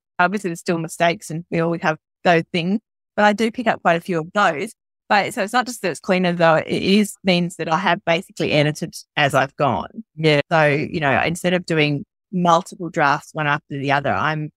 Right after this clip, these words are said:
Speaker 1: doing multiple drafts while I'm drafting, <laughs> if that makes sense.
Speaker 2: Yeah, yeah. I've actually
Speaker 1: Yeah.
Speaker 2: been doing that. Just happened that I was doing
Speaker 1: Yeah.
Speaker 2: that, the novella I'm writing this month. And, like, I still have quite a few words to write before the end of the month
Speaker 1: Yeah.
Speaker 2: in a week. I know
Speaker 1: You and me
Speaker 2: because
Speaker 1: both.
Speaker 2: I, <laughs> turn,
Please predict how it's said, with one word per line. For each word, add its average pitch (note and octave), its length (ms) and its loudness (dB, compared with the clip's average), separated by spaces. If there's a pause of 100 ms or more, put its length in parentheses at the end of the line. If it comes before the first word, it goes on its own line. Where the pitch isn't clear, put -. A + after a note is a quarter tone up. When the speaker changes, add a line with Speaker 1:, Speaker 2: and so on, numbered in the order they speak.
(260)
Speaker 1:
doing F3 160 4
multiple D3+ 300 0
drafts C#3 340 0
while C3+ 140 0
I'm A2+ 100 -2
drafting, - 380 -2
<laughs> - 20 -20
if G3+ 120 -4
that F4 180 4
makes F4 220 2
sense. C#4+ 300 2
Speaker 2:
Yeah, D#3+ 180 0
yeah. D#3+ 320 0 (220)
I've A#3+ 100 4
actually D4 300 2
Speaker 1:
Yeah. E3+ 60 -2
Speaker 2:
been F3 220 0
doing F3+ 320 4
that. C#3+ 220 2 (120)
Just - 280 -8
happened D3 500 -2
that C#3+ 100 -6
I C#3+ 160 0 (100)
was D3+ 220 -6
doing D3 260 0
Speaker 1:
Yeah. C#3 80 0
Speaker 2:
that, - 80 -16 (160)
the D3+ 60 -4
novella D#3 360 4
I'm D3+ 160 2
writing C#3+ 280 0
this - 180 -10
month. D3 300 -6
And, A3 340 4 (200)
like, F3 220 -2
I G3+ 60 0
still E3+ 240 -4
have E3+ 180 -6
quite A#3+ 140 2
a C#4 40 -4
few B3+ 160 -6
words F#3+ 260 -2
to F3 100 -6
write - 280 -2
before G#3+ 240 2
the F3+ 100 4
end F3 120 2
of E3+ 40 -4
the E3 60 -4
month E3+ 140 0
Speaker 1:
Yeah. C#3+ 120 4 (280)
Speaker 2:
in F3 120 4
a D3+ 40 4
week. G#3+ 200 0 (460)
I G3+ 80 4
know G3+ 140 6
Speaker 1:
You - 40 8
and C#4+ 80 8
me A#3 100 6
Speaker 2:
because A#3+ 140 0
Speaker 1:
both. A#3+ 100 0 (560)
Speaker 2:
I, - 40 -20
<laughs> - 640 -20
turn, G#3 240 2